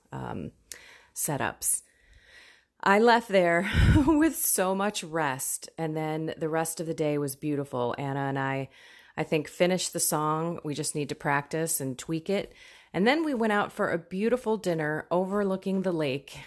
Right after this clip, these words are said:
um, and my husband joined me and her, which was fabulous. It was a wonderful night. It was packed. So I got up this morning, and I realized, "Wait a minute, I forgot to pray my Saint Bridget prayers."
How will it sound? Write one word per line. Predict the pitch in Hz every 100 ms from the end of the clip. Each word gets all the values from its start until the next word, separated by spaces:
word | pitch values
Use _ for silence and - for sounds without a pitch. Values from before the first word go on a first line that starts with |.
| -
um, | 160 151 147 -
and | 165
my | 170
husband | 170 262 - 175 139
joined | 131 120 123 120 151
me | 139
and | 127
her, | 127 127 82
which | 127 -
was | 160
fabulous. | - 147 131 64 78 - -
It | 175
was | 170
a | 165
wonderful | 170 190 202 190
night. | 175 147 143 - _ - - - _ _ _
It | 175
was | 160 -
packed. | - 165 127 - -
So | - 180
I | 165
got | 170 175 226
up | 233
this | 220 208
morning, | 175 156 139 123 117 123 - - - _ _ _ _ _ _ 196
and | 190
I |
realized, | 196 190 208 196 185 185
"Wait | 277 370
a | 381
minute, | 302 175 - _ _
I | 185 214
forgot | - 285 185 165 -
to | -
pray | - 185 160 151
my | 147 147
Saint | - 156 -
Bridget | 175 208 214
prayers." | - 147 117 82 - -